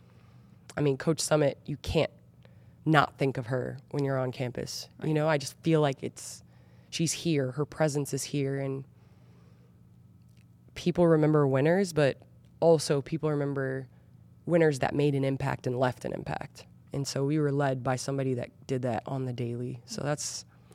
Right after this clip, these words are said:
Speaker 1: that's what I always remember whenever I walk in T B A.
Speaker 2: And when you do come back and you are visiting with the current Lady Vol athletes over there, what does it mean to you to be able to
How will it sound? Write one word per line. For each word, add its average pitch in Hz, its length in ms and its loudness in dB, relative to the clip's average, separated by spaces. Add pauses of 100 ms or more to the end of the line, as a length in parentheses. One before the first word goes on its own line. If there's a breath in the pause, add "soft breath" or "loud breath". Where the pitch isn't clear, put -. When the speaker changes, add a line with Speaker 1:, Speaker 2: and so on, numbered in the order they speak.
(580 soft breath)
Speaker 1:
that's 175 200 2
what 175 100 4
I 151 100 6
always 151 360 4
remember 139 340 0
whenever 131 300 0
I 123 100 2
walk 117 280 -2
in 123 120 -2
T - 140 -8
B 82 160 -2
A. 127 180 -4 (320 loud breath)
Speaker 2:
And 233 180 -6
when 262 120 -6
you 269 160 -6
do 262 200 -6
come 233 260 -6
back 202 280 -4
and 208 180 -6
you 214 160 -4
are 208 220 -2
visiting 196 560 -10
with 190 220 -8
the 196 80 -8
current 202 340 -10
Lady 190 200 -8
Vol 180 240 -6
athletes 180 580 -8
over 190 200 -10
there, 180 320 -6 (420 loud breath)
what 226 120 -8
does 277 140 -6
it 254 100 -6
mean 233 200 -4
to - 140 -10
you 208 120 -6
to 196 180 -12
be 202 240 -6
able 196 200 -6
to 185 520 -8